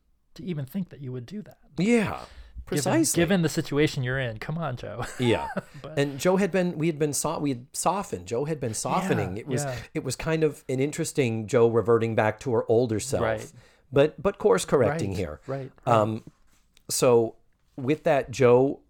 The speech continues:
Speaker 2: kind of explains herself, and what it comes down to is, "I didn't want to get you a terrible gift and look at Blair smirking at us." So Joe
Speaker 1: Mm-hmm.
Speaker 2: fesses up completely that it's because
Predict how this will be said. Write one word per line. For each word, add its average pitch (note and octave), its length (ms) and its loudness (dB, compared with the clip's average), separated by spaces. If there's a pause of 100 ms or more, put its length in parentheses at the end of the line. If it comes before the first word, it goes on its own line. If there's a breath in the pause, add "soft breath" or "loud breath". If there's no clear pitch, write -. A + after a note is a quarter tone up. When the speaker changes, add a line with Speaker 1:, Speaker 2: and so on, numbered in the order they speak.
(760)
Speaker 2:
kind C#3+ 260 -2
of B2 120 2
explains A#2 800 -2 (360)
herself, F#2+ 640 -4 (460 soft breath)
and G#2+ 240 -2
what A2+ 140 4
it B2+ 100 -2
comes A2 260 -2
down G2+ 280 0
to A2 200 -4
is, F#2+ 340 -4 (360 soft breath)
"I A2+ 120 -4
didn't C#3+ 420 -6
want A#2+ 220 -4
to C3+ 60 -6
get A#2 380 -4
you A#2 260 -4 (140)
a A2 80 -6
terrible B2+ 440 -4
gift A2 300 0
and A2 220 -2
look A#2+ 160 0
at - 260 -8
Blair A2 320 2
smirking G2+ 840 -4 (580)
at E2+ 240 -8
us." - 160 -14
So G#2+ 300 -2
Joe B2+ 260 4
Speaker 1:
Mm-hmm. D3 140 -4
Speaker 2:
fesses A#2+ 280 -2
up G#2+ 200 0
completely G#2 500 -8
that F2+ 300 -8 (340 soft breath)
it's B2 180 -6
because A#2 520 -2